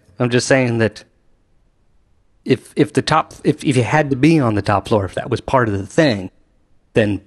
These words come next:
it, there'd be this bizarre consistency of all these people. They all lived on the top floor. And then what would happen? People would, y-, you know, that would be a selling point for the realtor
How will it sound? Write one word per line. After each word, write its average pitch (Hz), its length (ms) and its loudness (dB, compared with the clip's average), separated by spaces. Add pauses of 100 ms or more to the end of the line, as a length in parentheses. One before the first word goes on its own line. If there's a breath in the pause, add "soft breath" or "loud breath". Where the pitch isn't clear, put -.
(160)
it, 110 140 0
there'd 120 160 2
be 127 120 2
this 120 200 0
bizarre 110 1080 -2 (400)
consistency 127 760 -4
of 92 100 -14
all 123 220 -2
these 143 160 0
people. - 260 -16
They - 140 -12
all 151 220 -2
lived 160 280 0
on 151 120 -10
the 151 100 -14
top - 400 -12
floor. 170 520 0 (440 loud breath)
And 160 140 4
then 277 100 4
what 285 120 4
would 135 120 2
happen? 117 240 0
People 196 280 0
would, 131 180 -2 (1300)
y-, - 220 -14
you 208 140 0
know, 254 120 0
that 190 220 2
would 220 140 2
be 175 120 2
a 143 60 4
selling 302 420 2
point 104 340 0
for 139 100 0
the 131 120 0
realtor 196 600 0